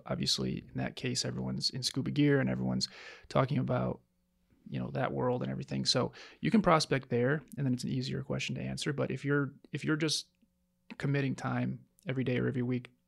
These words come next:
to prospecting for your business only, um, and you're, you're blocking out very specific chunks of time, you're, is it, is it better to just kinda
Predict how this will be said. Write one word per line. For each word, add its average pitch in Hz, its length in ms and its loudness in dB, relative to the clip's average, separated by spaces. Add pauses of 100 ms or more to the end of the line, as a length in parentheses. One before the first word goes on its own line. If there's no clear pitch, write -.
(140)
to 131 160 -6
prospecting 123 840 -2
for 131 140 -2
your 117 100 0
business - 380 -4
only, - 420 -2 (680)
um, 131 560 -2 (160)
and 143 100 -4
you're, 139 80 -6 (140)
you're 135 140 -6
blocking 131 380 0
out 120 120 -2
very 123 240 0 (160)
specific 135 460 -4
chunks 127 260 -4
of 123 80 -6
time, 131 360 -6 (1160)
you're, 120 480 0 (840)
is 131 140 0
it, 131 140 0 (1500)
is 139 120 0
it 123 100 -4
better 127 220 4
to 127 140 -2
just 127 320 0
kinda 123 540 -2